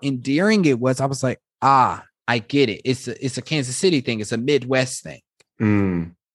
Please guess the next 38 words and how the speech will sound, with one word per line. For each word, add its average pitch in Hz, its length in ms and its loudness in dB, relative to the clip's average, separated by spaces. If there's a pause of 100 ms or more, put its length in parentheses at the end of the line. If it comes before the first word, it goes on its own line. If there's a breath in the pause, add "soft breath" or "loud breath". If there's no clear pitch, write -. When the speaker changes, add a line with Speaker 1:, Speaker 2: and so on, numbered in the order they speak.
(340)
Speaker 2:
That's 117 180 2
Speaker 1:
Yeah. 98 60 -2
Speaker 2:
amazing. 98 520 2 (180)
D-, - 140 -2
do 110 120 0
you 110 60 4
know 107 100 6
how 110 80 2
to 107 60 4
make 107 180 0
those 98 140 -2
biscuits? 127 500 -2 (600)
Speaker 1:
No, 104 640 0 (400)
I 170 140 4
don't 233 180 2
need, 175 260 0
'cause 185 140 0
that 208 180 2
was, 247 200 2
that 202 180 2
was 240 140 2
a 160 80 2
London 151 460 0
thing. 104 380 -10
The 117 80 -8
biscuits. 156 260 4
Speaker 2:
Oh, 170 240 6
yeah, 160 280 4
'cause 151 180 -2
that's, 139 260 2
that's 135 240 0
where 143 80 -4
he, 123 120 -6 (100)
he 123 160 0
bought 117 320 2
them, 95 140 0
right? 151 60 0
Speaker 1:
Yeah, 143 500 2